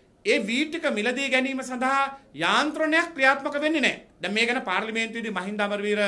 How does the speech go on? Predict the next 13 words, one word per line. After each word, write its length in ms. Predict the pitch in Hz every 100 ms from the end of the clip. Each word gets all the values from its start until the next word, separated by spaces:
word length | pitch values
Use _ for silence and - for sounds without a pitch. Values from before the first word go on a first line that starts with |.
| 185 - -
ඇමතිවරයාගෙන් 640 | 147 185 208 202 196 165
ඇහුවාම 420 | 156 220 233 165 196 - - _
ඔහු 280 | - 196 330
කියනවා 360 | 339 220 185 277 - - _
දිසාපතිවරුන්ට 960 | 143 208 269 294 294 285 277 269 269 269 302 180
ඕන 280 | 185 254 320
තරම් 280 | 330 311 311
මුදල් 260 | 247 254
දීලා 200 | 254 254
තියෙනවා 220 | 247 277 247
වී 120 | 247
ගන්න 220 | 190 165
කියලා. 200 | 135